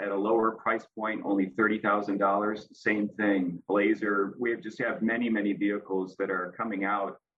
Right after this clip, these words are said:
and trying to meet the consumer demand for them is, is our challenge, and it's kind of a happy problem.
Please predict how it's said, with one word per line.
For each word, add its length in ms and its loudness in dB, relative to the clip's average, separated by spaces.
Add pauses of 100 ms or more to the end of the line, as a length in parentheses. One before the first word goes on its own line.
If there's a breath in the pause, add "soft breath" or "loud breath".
(200)
and 100 -8
trying 360 -2
to 120 -10
meet 240 2
the 100 -2
consumer 440 2
demand 480 4
for 60 -10
them 340 2
is, 300 2
is 140 4
our 140 2
challenge, 560 0
and 120 -8
it's 140 -8
kind 180 -2
of 80 -4
a 80 2
happy 340 0
problem. 500 -2